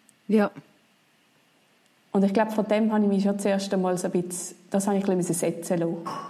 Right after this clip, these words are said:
Speaker 1: Also ich glaube, ich komme näher noch, für alle, die sich jetzt fragen, ja, wie ist denn das genau gegangen mit der Schwester, mit der Trisomie einundzwanzig? Ich glaube, das tun wir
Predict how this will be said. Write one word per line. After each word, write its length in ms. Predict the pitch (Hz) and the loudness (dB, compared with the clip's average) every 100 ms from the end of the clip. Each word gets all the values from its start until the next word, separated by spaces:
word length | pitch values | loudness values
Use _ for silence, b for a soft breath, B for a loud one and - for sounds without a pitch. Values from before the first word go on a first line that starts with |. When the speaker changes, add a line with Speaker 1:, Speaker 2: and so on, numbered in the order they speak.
| B B B _ _ _ _ - - - - - - _ _ _ _ _ - B B B B | B B B _ _ _ _ -8 -8 -8 -16 -20 -20 _ _ _ _ _ -20 B B B B
Speaker 1:
Also 140 | 175 202 | 0 4
ich 60 | |
glaube, 160 | 220 208 | 4 4
ich 60 | 208 | 4
komme 180 | 202 | 4
näher 320 | 190 180 202 214 | 6 6 4 4
noch, 340 | 226 220 220 | 4 4 2
für 160 | - 185 | 2 2
alle, 140 | 196 | 4
die 160 | 196 185 | 2 0
sich 140 | 185 | -2
jetzt 160 | 190 - | -4 0
fragen, 320 | 175 190 202 | 0 2 2
ja, 40 | |
wie 140 | 185 175 | 2 2
ist 160 | 202 | 2
denn 120 | 214 | 2
das 160 | 196 - | 2 0
genau 260 | 185 180 185 | 0 0 0
gegangen 400 | - 170 190 190 | 0 0 2 0
mit 140 | 180 | -2
der 40 | 180 | -4
Schwester, 640 | - 185 208 - - 214 | 0 0 0 -4 -4 -2
mit 180 | 208 - | -2 -4
der 40 | - | -4
Trisomie 340 | 196 190 190 | 0 2 2
einundzwanzig? 460 | 156 196 - 202 208 | 2 0 0 0 0
Ich 40 | |
glaube, 140 | 190 175 | -2 -4
das 120 | - | -2
tun 160 | 196 | 0
wir 80 | 185 | 0